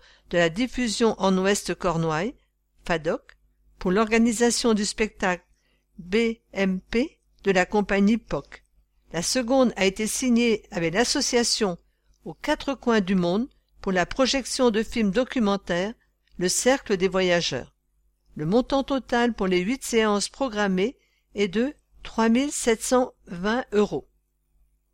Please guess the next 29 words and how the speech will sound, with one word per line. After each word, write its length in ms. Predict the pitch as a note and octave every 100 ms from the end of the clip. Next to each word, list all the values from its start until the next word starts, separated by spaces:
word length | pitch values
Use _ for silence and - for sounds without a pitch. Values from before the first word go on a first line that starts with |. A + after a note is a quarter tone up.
| _ _ _ _ _ _ _ _ _ _
Séance 640 | - - C4+ C#4+ F4+ -
du 100 | G3+
vingt-sept 460 | G3+ A#3+ - B3+ A#3+
novembre 420 | A3+ G#3+ A#3 C4+
deux 100 | B3
mille 220 | A3+ F#3+
vingt. 220 | D#3 C3 C#3 _ _ _ _ _ _ _ _ _ _ -
Finances. 600 | C4+ G#3+ D#3 D3+ - - _ _ _ _ _ _ _
Port 220 | B3+ C4+
de 100 | B3
plaisance. 720 | A#3 A#3+ A3 E3+ D3+ - - _ _ _ _ _ _ _
Les 280 | F3+ F#3 F#3+
élus 280 | B3 A#3+ G#3+
ont 120 | E3
adopté 520 | F#3 G#3 A#3+ A#3+ B3+ A#3+
le 140 | G3
budget 440 | E3+ A#3 G#3 G#3+
primitif 640 | G3+ - A#3+ A#3 - B3 F#3+
deux 140 | G3
mille 160 | G3 E3+
vingt 220 | E3+ F#3
et 120 | D#3+
un 160 | D3+ A#3+ _ _ _ _
du 120 | G3
port 260 | - A#3+ B3+
de 100 | A#3
plaisance 680 | G3 G#3+ F3 F#3 B3 - - _ _ -
qui 100 | G#3
s'équilibre 720 | - C4+ B3+ C4+ A#3 A#3+ F3+